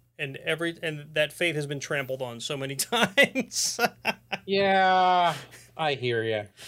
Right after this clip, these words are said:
Speaker 2: I hear
Speaker 1: But,
Speaker 2: ya.
Speaker 1: uh, maybe you're right, and it'll be better. Um, I, I do think there's a certain amount of, of disconnect with being physically in person with other people, right? Um,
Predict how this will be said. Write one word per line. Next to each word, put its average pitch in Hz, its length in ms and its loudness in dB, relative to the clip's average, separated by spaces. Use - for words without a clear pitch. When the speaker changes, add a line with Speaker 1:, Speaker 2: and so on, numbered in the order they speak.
Speaker 2:
I 139 120 0
hear 120 80 0
Speaker 1:
But, 165 300 4
Speaker 2:
ya. 165 240 8
Speaker 1:
uh, - 40 0
maybe 233 300 4
you're 254 140 6
right, 226 360 6
and 180 160 0
it'll 170 180 -2
be 156 120 -4
better. 147 480 2
Um, 131 520 -4
I, 160 180 2
I 180 80 4
do 208 220 -2
think 214 200 4
there's 170 140 0
a 175 60 0
certain 170 360 0
amount 147 360 0
of, 143 380 -10
of 139 180 -6
disconnect 143 680 -4
with 143 500 -4
being 151 380 -2
physically 147 580 -6
in 139 120 -6
person 139 380 -8
with 131 100 -6
other 123 160 -10
people, - 400 -16
right? 123 260 -8
Um, 127 520 -10